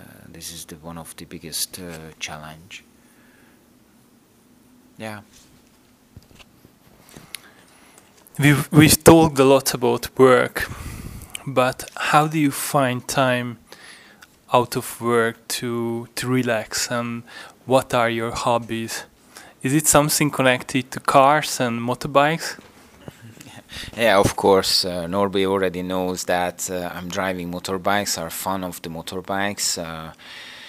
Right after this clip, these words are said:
Speaker 1: um, actually, I, I go, uh, by bikes up on the mountains usually. Um, realized that the last couple of years that I don't need to spend there weeks.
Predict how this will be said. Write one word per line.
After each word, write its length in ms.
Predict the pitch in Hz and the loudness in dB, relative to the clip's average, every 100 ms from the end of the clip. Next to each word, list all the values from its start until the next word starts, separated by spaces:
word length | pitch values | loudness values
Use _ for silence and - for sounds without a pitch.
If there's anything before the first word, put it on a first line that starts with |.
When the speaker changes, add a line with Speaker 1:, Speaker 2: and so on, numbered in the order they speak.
| - - _ | -20 -20 _
Speaker 1:
um, 720 | 82 80 82 80 80 80 80 90 165 - _ 208 - | -8 -6 -6 -6 -8 -10 -12 -16 -20 -20 _ -18 -14
actually, 680 | 71 92 98 - 107 98 | -2 0 2 2 2 0
I, 400 | 90 90 90 87 - | 0 -2 -4 -6 -6
I 380 | 87 87 87 82 | -6 -4 -6 -8
go, 680 | 85 95 95 92 92 92 92 | -4 -2 0 0 0 0 -2
uh, 340 | 92 85 80 80 | -4 -6 -8 -6
by 260 | 82 85 | -4 -4
bikes 1000 | 82 90 90 87 - - - - - - - - | -2 -2 0 -4 0 2 2 2 0 -2 -2 -4
up 200 | 95 98 | -2 -2
on 180 | 95 | -2
the 80 | 92 | -4
mountains 800 | 90 90 87 - 92 101 98 - | -4 -6 -6 -6 -4 -2 -4 -2
usually. 680 | 107 107 113 107 110 110 110 - - - - - - - _ | -2 -2 0 2 2 0 -4 -16 -20 -18 -20 -20 -20 -20 _
Um, 640 | 87 90 90 90 90 90 87 _ _ _ _ - | -10 -8 -8 -8 -10 -12 -16 _ _ _ _ -8
realized 760 | 101 127 147 135 123 113 - | -2 2 4 6 4 2 -4
that 140 | 110 98 | -6 0
the 100 | 104 | 4
last 340 | 107 104 - | 4 2 0
couple 320 | 110 - 104 | -2 0 -2
of 200 | 98 - | -2 -2
years 280 | 95 98 - | -2 -2 -2
that 260 | 98 92 - | -4 -6 -12
I 160 | - 95 | -6 -4
don't 240 | 98 101 | -4 -4
need 200 | 101 95 | -6 -8
to 80 | 90 | -6
spend 440 | - - 95 90 85 | -6 -4 -6 -6 -6
there 420 | 85 85 85 80 85 | -4 -4 -6 -12 -16
weeks. 600 | 80 80 80 - - - | -12 -12 -10 -6 -6 -6